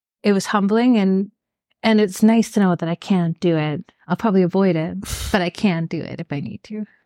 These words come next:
Speaker 2: Have you adopted any strategies or shortcuts to make the difficult parts of this class easier
Speaker 1: Color.
Speaker 2: on you? Colors is good.
Speaker 1: Color.
Speaker 2: That's really smart.
Speaker 1: Yeah, big, bold lines and colors.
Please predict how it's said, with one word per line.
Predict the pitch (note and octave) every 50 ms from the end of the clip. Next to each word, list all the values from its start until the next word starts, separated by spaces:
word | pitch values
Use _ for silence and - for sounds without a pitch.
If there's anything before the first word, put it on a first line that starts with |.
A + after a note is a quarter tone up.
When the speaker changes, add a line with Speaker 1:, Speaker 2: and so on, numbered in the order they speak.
| _ _
Speaker 2:
Have | - G#2 F#2
you | F2+ F2+ F2+ F2 E2+ F2 -
adopted | - E2+ D#2+ F2 D#2 D2 - - D#2+
any | D#2 D2+ D2
strategies | - - - E2+ D2+ D2 D#2 D#2 D2+ D#2 D#2 D2+ C#2+
or | D2
shortcuts | C#2+ - - D#2+ - - - - - - - -
to | - D#2+
make | D2+ D2+ D2 D2 - - -
the | - D#2 D#2+
difficult | C#2 D2 D2+ - D#2 - D2 -
parts | - - C#2 D2 - -
of | D2+
this | C#2+ -
class | - - C#2 C#2 - -
easier | - - - G4
Speaker 1:
Color. | F#4+ - D#2+ D2+
Speaker 2:
on | D2+ D2 D2+
you? | D2+ D#2 E2+ F#2 - _ _
Colors | - - D#2 D#2 D#2+ D#2+ D2+ D2+
is | D2
good. | - D2+ D#2
Speaker 1:
Color. | - B3+ C#4 C#4 B3+ G#3 F#3+
Speaker 2:
That's | F3+ F3 - -
really | D#2+ D2 -
smart. | - - - D2+ D#2+ F#2+ - _ _ _ _
Speaker 1:
Yeah, | - A3 A3 G#3+ F#3 - F#3 - _ - F#3+
big, | - A#3+ C4 B3 A3 G#3+
bold | A#3+ A#3+ A#3+ A#3+ G#3+
lines | A3 G#3 G#3+ A3 A3 G#3+ G#3+
and | G#3 G3
colors. | - - G#3+ G3+ G3 F#3+ F#3 F#3+ F#3+ F#3+ - - - - -